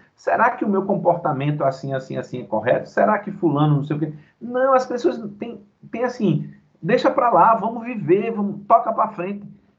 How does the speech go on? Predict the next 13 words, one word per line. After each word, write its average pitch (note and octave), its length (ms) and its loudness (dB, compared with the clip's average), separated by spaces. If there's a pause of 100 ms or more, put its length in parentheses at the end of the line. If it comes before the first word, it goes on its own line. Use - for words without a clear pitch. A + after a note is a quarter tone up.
(120)
Como B3 180 -8
se D4 180 -2
vive, G#3 400 -2
né? D#3+ 140 0
Como F#3 240 -2
diz F3 140 0
Machado E3+ 480 0
de E3 60 4
Assis, B2+ 460 -6
aos D#3+ 300 0
vencedores E3+ 600 -4
as F3 160 4
batatas. C3 580 0